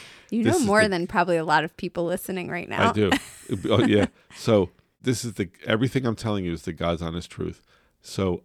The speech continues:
Speaker 2: I couldn't find it. I had found everything else. I couldn't find it. So I went over to my friend Jay, and I said, "Can you help me? I,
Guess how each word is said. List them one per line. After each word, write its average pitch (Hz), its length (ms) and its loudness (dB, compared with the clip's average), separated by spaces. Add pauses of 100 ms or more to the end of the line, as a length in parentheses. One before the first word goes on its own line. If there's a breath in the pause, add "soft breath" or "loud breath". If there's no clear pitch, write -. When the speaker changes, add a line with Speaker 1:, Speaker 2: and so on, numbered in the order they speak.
Speaker 2:
I 95 120 0
couldn't 110 300 -6
find 107 300 0
it. 76 120 -4
I 82 60 -4
had 87 180 -2
found 92 360 -4
everything 101 400 -4
else. 82 280 -4
I - 40 -8
couldn't 87 260 -8
find 90 280 -4
it. - 140 -12 (120)
So - 220 -10
I 87 40 -2
went 85 160 -2
over 80 140 -4
to - 140 -14
my 101 120 0
friend 80 280 -4
Jay, 85 320 0 (500 loud breath)
and 87 140 -6
I 87 40 -2
said, 87 200 -4
"Can 101 220 -8
you 98 220 0 (340)
help 95 200 2
me? 90 160 -2
I, 82 120 -4